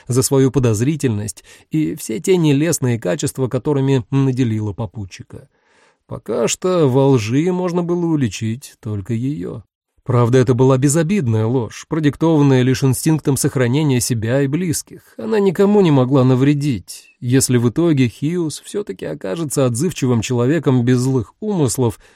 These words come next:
Грейс купит ему какой-нибудь подарок. Для гостей приготовили комнату, предоставили возможность принять ванну и избавиться от дорожной пыли, накормили сытным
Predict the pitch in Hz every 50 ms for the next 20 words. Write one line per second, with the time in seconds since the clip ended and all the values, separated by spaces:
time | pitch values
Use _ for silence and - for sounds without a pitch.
0 | _ _ - 131 170 - 226 226 202 - - - 233 196 196 190 - 190 180 175
1 | 175 180 185 - - 180 - - 160 135 123 123 120 113 - - - 107 98 95
2 | 95 87 - - _ _ _ _ _ _ _ _ _ _ _ - 131 101 101 104
3 | 104 120 185 220 208 - - 185 160 - 139 123 113 123 127 - 226 220 196 180
4 | 165 147 131 - 147 143 135 127 120 117 101 - 117 101 - _ _ _ _ _
5 | _ _ - 120 117 110 120 131 - - 233 220 190 160 147 131 127 131 123 151
6 | 185 185 156 151 131 - - 123 117 110 107 98 - 98 104 120 151 180 175 160
7 | 147 143 147 165 202 208 202 175 160 180 208 196 190 180 165 - - 160 156 139
8 | 123 131 123 127 123 107 117 117 113 107 - 135 117 101 92 87 - - _ _
9 | _ _ _ - 127 123 113 - 127 131 151 196 220 196 190 180 - - - 139
10 | 117 - 131 120 113 120